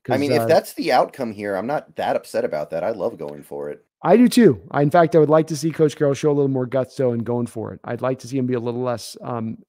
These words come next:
Speaker 2: satisfied with field goals at times.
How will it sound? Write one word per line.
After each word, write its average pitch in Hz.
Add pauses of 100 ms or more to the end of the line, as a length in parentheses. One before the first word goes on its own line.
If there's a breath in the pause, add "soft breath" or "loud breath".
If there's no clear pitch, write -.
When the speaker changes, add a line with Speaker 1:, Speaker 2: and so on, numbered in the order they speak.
(120)
Speaker 2:
satisfied 120
with 110
field 113
goals 104 (100)
at -
times. 101